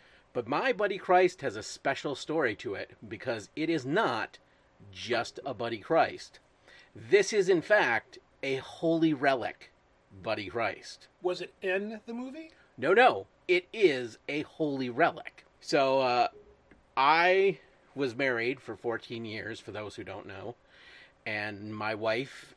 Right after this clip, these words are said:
Speaker 1: i-, came from a very Catholic, very Mexican family. And her mother was a very Catholic Mexican. And one of her mother's friends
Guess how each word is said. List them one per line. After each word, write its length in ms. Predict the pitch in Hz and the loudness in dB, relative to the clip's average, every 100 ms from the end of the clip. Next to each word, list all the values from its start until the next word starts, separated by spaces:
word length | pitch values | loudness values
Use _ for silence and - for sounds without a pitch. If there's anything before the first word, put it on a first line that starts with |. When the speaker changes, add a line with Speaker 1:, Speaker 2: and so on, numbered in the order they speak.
| - | -12
Speaker 1:
i-, 300 | 104 104 117 - | -8 -8 -10 -12
came 280 | - 135 123 | -6 -4 -2
from 280 | 127 117 117 | -4 -6 -6
a 240 | 110 104 | -8 -8
very 480 | 98 90 92 139 170 | -8 -8 0 2 2
Catholic, 640 | - 131 113 - 110 - - | 0 -2 -2 -2 -6 -6 -14
very 440 | 101 95 117 113 | -8 -2 -2 -2
Mexican 420 | 107 - - 101 | -4 -8 -8 -10
family. 460 | 90 139 113 95 90 _ _ _ - - - - _ | -4 -4 -4 -8 -12 _ _ _ -20 -20 -20 -20 _
And 260 | 107 107 104 | -10 -10 -12
her 260 | - 175 | -4 -2
mother 540 | 196 320 - 120 160 170 _ _ _ _ _ _ _ _ _ | 4 4 4 2 0 -4 _ _ _ _ _ _ _ _ _
was 380 | 107 127 127 113 | -6 -2 -2 0
a 160 | 127 113 | 0 -2
very 420 | 98 117 117 110 | 0 0 0 -2
Catholic 420 | 117 104 120 101 | -4 -4 -4 -6
Mexican. 640 | 131 143 - - 92 - - _ _ _ | -4 -4 -6 -10 -12 -14 -20 _ _ _
And 520 | 98 101 101 101 101 98 | -10 -10 -8 -10 -12 -10
one 180 | 110 | -10
of 140 | 113 92 | -10 -8
her 120 | 120 | -8
mother's 380 | 107 113 107 104 | -6 -6 -6 -10
friends 600 | - 165 151 110 107 | -4 -2 -2 -4 -10